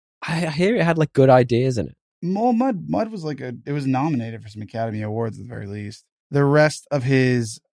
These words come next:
Speaker 2: uh, <laughs>
Speaker 1: I M D B?
Speaker 2: I M D B is not as
Speaker 1: Exciting.
Speaker 2: exciting. I think there's, there's Hank the Cow Dog, um, <laughs>
Speaker 1: Well, I can tell
Speaker 2: Oh,
Speaker 1: you a
Speaker 2: fuck.
Speaker 1: director who is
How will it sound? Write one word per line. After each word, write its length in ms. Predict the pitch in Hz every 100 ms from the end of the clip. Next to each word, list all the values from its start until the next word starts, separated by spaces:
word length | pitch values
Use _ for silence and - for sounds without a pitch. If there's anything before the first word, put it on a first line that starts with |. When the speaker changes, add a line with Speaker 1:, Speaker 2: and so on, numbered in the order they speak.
| _ -
Speaker 2:
uh, 480 | 131 123 120 120 123 - - -
<laughs> 320 | _ - _
Speaker 1:
I 100 | 113
M 40 | 110
D 80 | 113
B? 280 | 107 139 - _ _
Speaker 2:
I 120 | 135
M 100 | 143
D 120 | 131 131
B 180 | 131 131
is 160 | 123
not 520 | 120 120 120 117 110 - _ _ -
as 680 | 117 110 104 104 104 - - _
Speaker 1:
Exciting. 600 | - - 104 104 113 131
Speaker 2:
exciting. 720 | 123 - - 98 104 98 101
I 80 | 101
think 200 | 117 110
there's, 240 | 110 104 -
there's 300 | - 110 - _ -
Hank 440 | 117 113 120 117
the 100 | 117
Cow 400 | 113 - 110 110
Dog, 480 | 113 110 110 107 107 -
um, 480 | 98 92 82 71 -
<laughs> 40 | - - - _ _ _ -
Speaker 1:
Well, 100 | 147
I 80 |
can 140 | 175 139
tell 160 | 160
Speaker 2:
Oh, 100 | 139
Speaker 1:
you 320 | 127 117 110 - -
a 60 |
Speaker 2:
fuck. 80 | 120
Speaker 1:
director 640 | 120 123 123 113 - 110
who 220 | 98 107 101
is 160 | 101